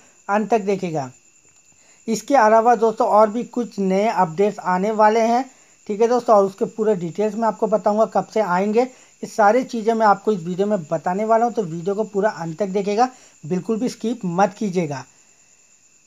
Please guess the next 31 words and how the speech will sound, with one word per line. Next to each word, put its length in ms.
तो 60
चलिए 320
दोस्तों, 340
शुरू 280
करते 300
हैं। 80
लेकिन 280
सबसे 300
पहले 280
दोस्तों, 340
आप 180
इस 120
वीडियो 280
को 120
लाइक 340
कर 100
दीजिए। 300
लाइक 340
करने 220
से 120
हमारा 260
हौसला 400
बढ़ता 300
है 60
और 60
लाइक 200
के 100
पैसे 360
नहीं 340
लगते 260
हैं, 100